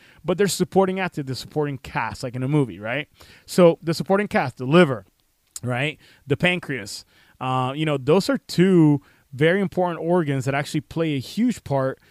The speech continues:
into your digestion, the gallbladder, right? So support those actual organs by detoxifying them. For example, if you take milk thistle,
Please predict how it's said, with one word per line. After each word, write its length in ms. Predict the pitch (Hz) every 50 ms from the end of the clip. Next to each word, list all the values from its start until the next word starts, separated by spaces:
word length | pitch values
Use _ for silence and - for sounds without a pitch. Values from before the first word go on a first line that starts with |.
| _ _ _ _ _ -
into 540 | 165 190 196 185 - - 165 151 143 143 147
your 400 | 151 143 139 139 139 135 139 139
digestion, 680 | 143 135 127 127 120 147 156 147 - - 104 85 - -
the 160 | 120 127 123
gallbladder, 560 | 117 135 156 175 170 127 117 104 101 98 104
right? 220 | 113 131 147 147 - _ _ _
So 160 | _ - - 180
support 640 | - - - 170 - - - - 180 202 208 - 151 127
those 460 | 123 170 170 165 160 156 156 139 - - _
actual 560 | 147 143 151 151 - - - 156 151 147 - -
organs 680 | - 165 170 175 160 135 135 131 123 127 131 123 - - _ _ _ _ _ _ -
by 220 | 120 127 143 139
detoxifying 1040 | 127 139 147 135 - - 156 156 160 156 - - - - - 147 120 110 107 101
them. 200 | 90 85 87 90 - _ _ _ _
For 180 | _ - 127
example, 480 | 123 117 - - 180 185 196 - - 156
if 80 | 135 127
you 60 | 135
take 220 | - 151 139 117
milk 320 | 120 127 139 143 - - -
thistle, 640 | _ - - 208 214 - - 143 131 127 151 151